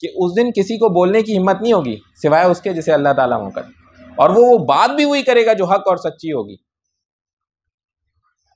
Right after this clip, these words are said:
तो ऐसा नहीं है कि उस दिन बिल्कुल ही, तो सुना है ना, मशहूर है कि वो दीगर जगहों के ऊपर आता भी है कि एक हाफिज जो है वो इतनों को अपने साथ ले जाएगा,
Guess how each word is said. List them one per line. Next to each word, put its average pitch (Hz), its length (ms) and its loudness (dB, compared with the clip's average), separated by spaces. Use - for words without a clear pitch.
तो - 140 -10
ऐसा 147 260 0
नहीं 240 260 0
है 262 100 0
कि 233 100 0
उस 202 160 2
दिन 190 180 -4
बिल्कुल 185 280 -4
ही, 190 180 -2
तो 120 40 -14
सुना 156 220 -2
है 190 80 0
ना, 247 120 0
मशहूर 165 360 0
है 151 80 4
कि 151 100 -2
वो 143 160 2
दीगर 131 320 2
जगहों 131 260 0
के 147 80 -4
ऊपर 131 200 -2
आता 120 200 0
भी 123 140 -6
है 123 60 -6
कि 127 180 -6
एक 139 160 -4
हाफिज 123 340 0
जो 131 80 2
है 127 80 4
वो 123 120 2
इतनों 131 220 -2
को 131 80 0
अपने 120 200 0
साथ 117 240 -2
ले 113 100 -6
जाएगा, 98 260 -8